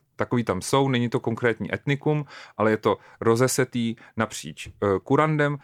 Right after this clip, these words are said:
Z jejich pohledu je to tak, že oni jsou ty praví, který pamatujou dávného pána a vy-, těší se na jeho návrat, čili v nějakém smyslu to můžeme přirovnat, eh, prostě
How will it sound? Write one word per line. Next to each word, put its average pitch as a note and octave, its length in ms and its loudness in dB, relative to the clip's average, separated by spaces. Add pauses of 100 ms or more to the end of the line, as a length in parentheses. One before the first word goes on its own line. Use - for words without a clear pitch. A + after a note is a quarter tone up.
Z - 100 -6
jejich C3+ 220 2
pohledu A#2+ 360 0
je A2+ 80 2
to A#2 100 -4
tak, G#2+ 180 -2
že G#2 160 0 (280)
oni B2 440 4 (160)
jsou A#2 200 0
ty A2 140 -2
praví, A2+ 420 0
který A2 220 -4
pamatujou A2 800 2 (200)
dávného G#2+ 520 0
pána G#2 540 2
a F#2+ 140 -2 (120)
vy-, G2 280 -6
těší B2 380 -2
se A#2 180 -2
na G#2+ 100 -2
jeho F#2+ 180 -2
návrat, A2+ 480 0
čili G2+ 180 -6
v - 20 -6
nějakém G#2 280 -4
smyslu G#2 240 -6
to G2+ 120 -2
můžeme G2+ 340 -2
přirovnat, G2+ 520 -2 (500)
eh, G2 120 0
prostě G#2+ 320 -2